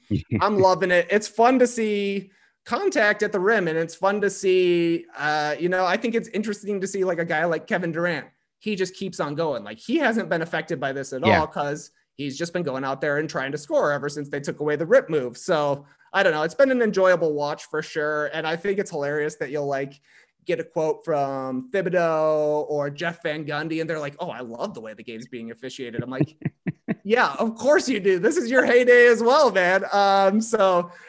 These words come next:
Speaker 2: it's, uh, it's been fun to watch. I hope that continues to be the case.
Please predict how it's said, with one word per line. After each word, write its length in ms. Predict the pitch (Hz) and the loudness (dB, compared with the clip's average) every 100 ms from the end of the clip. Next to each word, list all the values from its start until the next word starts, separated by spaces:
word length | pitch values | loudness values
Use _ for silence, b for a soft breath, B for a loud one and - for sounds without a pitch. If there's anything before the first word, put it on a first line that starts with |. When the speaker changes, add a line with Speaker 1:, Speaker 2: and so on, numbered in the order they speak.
| B | B
Speaker 2:
it's, 180 | 233 240 | 0 2
uh, 360 | 214 202 196 190 | 4 4 4 2
it's 100 | 208 | -2
been 220 | - 262 | 0 0
fun 240 | 262 247 233 | 2 2 4
to 80 | 202 | 4
watch. 400 | 190 196 202 - | 4 4 2 -2
I 100 | 175 | 0
hope 320 | 202 254 254 254 | 2 2 2 2
that 220 | 220 220 | 0 -2
continues 480 | 196 180 180 180 165 | -6 -4 -2 -2 -2
to 80 | |
be 120 | 160 170 | -4 -4
the 120 | 156 | -4
case. 420 | - 117 139 - | -8 -8 -10 -14